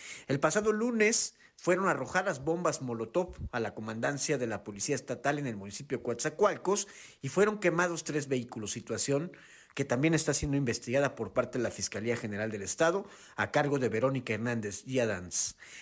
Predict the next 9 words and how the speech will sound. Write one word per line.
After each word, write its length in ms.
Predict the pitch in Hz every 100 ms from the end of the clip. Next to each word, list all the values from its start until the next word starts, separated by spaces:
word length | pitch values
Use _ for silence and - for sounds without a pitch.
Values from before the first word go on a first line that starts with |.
| -
Este 140 | 196 -
es 80 | 202
el 80 |
reporte 380 | 175 175 196 196
desde 180 | 175 156
Veracruz, 340 | 156 151 190
Manuel. 360 | 175 165 175 143 -
Excelente 400 | 113 - 139 139
tarde. 340 | 139 120 90